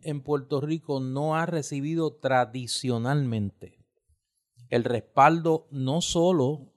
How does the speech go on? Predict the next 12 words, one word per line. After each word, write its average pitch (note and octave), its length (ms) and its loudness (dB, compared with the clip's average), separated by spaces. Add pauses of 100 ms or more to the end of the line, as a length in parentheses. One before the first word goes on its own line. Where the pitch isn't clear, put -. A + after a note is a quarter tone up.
(140)
del B2 480 -2
gobierno, A2+ 680 -2 (640)
sino B2+ 460 0
de A#2+ 100 2
la A#2 60 -4
empresa D3+ 560 -4
privada. C3+ 440 -2
Muchos F3 480 -2
de D3+ 100 -2
estos F3+ 280 -2
atletas D3+ 540 -8
trabajan A2+ 760 -6